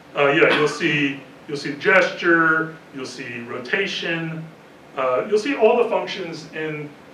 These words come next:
in, uh, in the accelerometer names, in the input namespace around the accelerometer. There we go. Okay, so, so that's sort of it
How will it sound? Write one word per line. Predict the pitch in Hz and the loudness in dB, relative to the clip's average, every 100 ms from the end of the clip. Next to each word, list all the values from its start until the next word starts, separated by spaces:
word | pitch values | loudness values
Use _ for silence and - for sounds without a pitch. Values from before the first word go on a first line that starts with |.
| - | -10
in, | 185 160 151 147 - - - | -4 -4 -4 -10 -14 -18 -6
uh, | 143 139 131 - | -2 -2 -2 -6
in | 180 | -8
the | 165 | -4
accelerometer | 156 - 175 160 156 165 175 147 139 | -4 2 2 6 6 6 4 2 0
names, | 135 135 - - - 156 | 0 -4 -8 -16 -18 -12
in | 147 | -8
the | 135 - | -6 -6
input | 165 - | -6 -6
namespace | - 139 - 143 147 | -6 -8 -6 -8 -6
around | 131 127 | -6 -6
the | 123 | -8
accelerometer. | 117 - 117 113 107 107 104 113 - - - - - - - - - - - - - - - - - - - - - - - - - - - - - - - - - - - - - 190 175 190 226 247 294 330 - | -10 -8 -6 -6 -8 -12 -14 -14 -18 -20 -20 -20 -20 -20 -20 -20 -20 -20 -20 -20 -20 -20 -20 -20 -20 -20 -20 -20 -20 -20 -20 -20 -20 -20 -20 -20 -20 -20 -20 -20 -20 -20 -20 -20 -20 -20 -20 -20 -20 -20 -18 -18 -10
There | 170 | -6
we | - - - - - - - - - | -6 -10 -20 -20 -20 -20 -20 -20 -2
go. | - | 2
Okay, | - 170 - - | 4 2 0 -4
so, | - 185 170 - - - - - - - - - - - - - - - - - - | 4 6 6 0 -14 -20 -20 -20 -20 -20 -20 -20 -20 -20 -20 -20 -20 -20 -20 -20 -4
so | 170 | 2
that's | - - - | 4 4 2
sort | - - 208 | -4 2 2
of | 170 156 | 2 0
it | 175 202 | 0 0